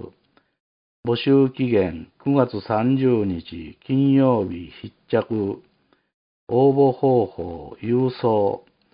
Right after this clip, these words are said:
なお、短歌、俳句、川柳は完成はがきで応募してください。お申し込み、お問い合わせ先は、郵便番号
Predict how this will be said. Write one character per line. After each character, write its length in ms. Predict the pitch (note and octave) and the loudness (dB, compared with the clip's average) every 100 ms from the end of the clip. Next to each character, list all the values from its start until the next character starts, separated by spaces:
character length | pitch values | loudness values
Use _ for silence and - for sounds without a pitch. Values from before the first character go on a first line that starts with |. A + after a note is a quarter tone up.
| _ _ _ _ _ | _ _ _ _ _
な 220 | A2+ A#2 | -4 0
お、 320 | A2 F#2+ - - - | 0 -2 -6 -14 -4
短 240 | C#3+ C3+ | -2 -2
歌、 500 | B2 F2+ F2 E2+ - - | -4 -10 -10 -12 -16 -6
俳 320 | B2+ C3 A2 | 0 0 0
句、 340 | - F#2+ F#2+ - - | -8 -10 -12 -14 -4
川 300 | C#3+ C#3+ B2 | 0 2 2
柳 300 | A2 F#2 F2+ | 0 -4 -6
は 300 | E2+ E2 D#2 - | -10 -14 -18 -18
完 280 | - C3+ C#3 C3+ | -4 0 0 0
成 260 | C#3 C3+ C3 | 2 2 0
は 140 | C3+ | -2
が 160 | C3+ B2 | -2 -2
き 120 | B2+ | 0
で 200 | C#3 B2 | 2 2
応 220 | A2+ A2+ | 0 -2
募 160 | A2+ G#2+ | 0 -2
し 120 | - | -2
て 120 | A2 | -4
く 100 | G#2 | -4
だ 200 | G#2+ G2+ | -4 -4
さ 240 | - F2+ E2 | -6 -14 -14
い。 240 | D#2+ C2 _ _ _ _ _ _ _ _ | -18 -20 _ _ _ _ _ _ _ _
お 100 | - | -8
申 320 | A#2+ C#3 C3+ B2 | -2 2 2 0
し 80 | - | -2
込 160 | A#2+ | 0
み、 360 | A#2 A2+ G#2+ - | 2 0 -2 -6
お 120 | - G2+ | -10 -4
問 300 | C3+ C#3 C3+ | 2 4 4
い 60 | |
合 60 | C3 | 4
わ 140 | B2+ B2+ | 2 0
せ 80 | |
先 320 | B2 A#2+ - A#2 | -6 -8 -4 -2
は、 400 | A2 G#2+ G#2+ - _ _ _ _ _ - | 0 -2 -4 -8 _ _ _ _ _ -2
郵 320 | A#2+ C3+ C#3 | 4 6 4
便 380 | C#3 C#3 C3+ C3 | 4 4 4 2
番 360 | B2+ B2 A2 | 2 2 -2
号 400 | F#2 E2 D#2+ D2 | -4 -8 -14 -18